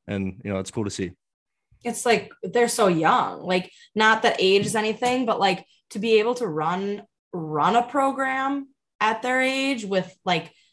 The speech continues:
Speaker 2: you know, little, he just kinda jumped in, it sounds like, little to no experience, and have the control and the organization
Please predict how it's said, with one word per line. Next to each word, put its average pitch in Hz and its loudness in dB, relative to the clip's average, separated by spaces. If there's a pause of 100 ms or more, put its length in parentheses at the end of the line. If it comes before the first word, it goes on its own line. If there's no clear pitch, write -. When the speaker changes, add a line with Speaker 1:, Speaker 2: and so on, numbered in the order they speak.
(180)
Speaker 2:
you 208 -4
know, 175 0
little, 202 4
he 208 -4
just 196 -8
kinda 202 0
jumped 190 -2
in, 196 0
it 196 -4
sounds 170 -2
like, 165 -4
little 202 0
to 202 -10
no 180 0
experience, 190 -4
and 180 -6
have 175 0 (400)
the 190 -2
control 202 4
and 180 0
the - -6
organization 190 -2